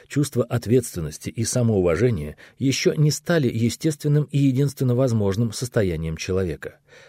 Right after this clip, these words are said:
Старики и старушки в тысяча девятьсот тринадцатом году ещё прекрасно помнили своё босоногое крепостное детство. Ещё бы лет пятьдесят-семьдесят активного созидательного труда.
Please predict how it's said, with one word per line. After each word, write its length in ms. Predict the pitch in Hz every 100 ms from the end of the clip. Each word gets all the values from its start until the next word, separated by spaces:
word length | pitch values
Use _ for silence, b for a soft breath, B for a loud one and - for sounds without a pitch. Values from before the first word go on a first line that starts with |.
| b -
Старики 480 | - 139 151 170
и 160 | - 117
старушки 500 | - 117 151 - 110
в 80 | -
тысяча 360 | 151 131 120
девятьсот 420 | 113 107 - 117 95
тринадцатом 560 | 123 110 - - 90
году 360 | 85 107 127 B B B
ещё 300 | 123 127 160
прекрасно 560 | 147 147 147 160 - 160
помнили 460 | - 135 135 139
своё 320 | 131 113 104 95
босоногое 580 | 101 107 104 120 120
крепостное 640 | 117 147 135 117 110 95 92
детство. 460 | 92 - - - _ b b b -
Ещё 400 | 101 117 - 156
бы 100 | 123
лет 220 | 127 123
пятьдесят-семьдесят 1200 | 104 95 92 139 127 - - - 165 101 - 98 -
активного 640 | 120 - 170 160 156 147
созидательного 720 | - 165 120 101 - 90 87
труда. 420 | 82 92 80 71